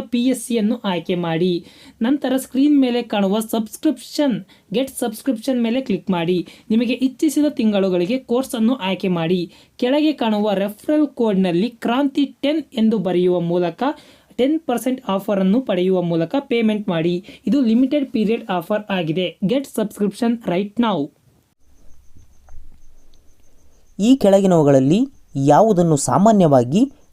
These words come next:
Speaker 2: ಪಾಲಿಮೈಡ್ ಎಂದು ಕರೆಯಲಾಗುವುದು? ಸರಿಯಾದ ಉತ್ತರ ನೈಲಾನ್. ನೈಲಾನ್ ಅನ್ನು ನಾವು ಸಾಮಾನ್ಯವಾಗಿ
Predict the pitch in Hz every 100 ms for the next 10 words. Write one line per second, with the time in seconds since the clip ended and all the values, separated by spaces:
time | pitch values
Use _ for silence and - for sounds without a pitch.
0 | - 143 170 220 185 190 202 - - 147
1 | 156 190 - 131 147 131 123 123 127 135
2 | - - - - - - _ _ - -
3 | - - - - _ - - - - -
4 | - - - - - - - 180 185 240
5 | 202 143 - 147 156 - - - 143 147
6 | 135 120 101 - - 165 160 220 208 170
7 | 156 147 143 - 135 156 143 127 160 196
8 | 135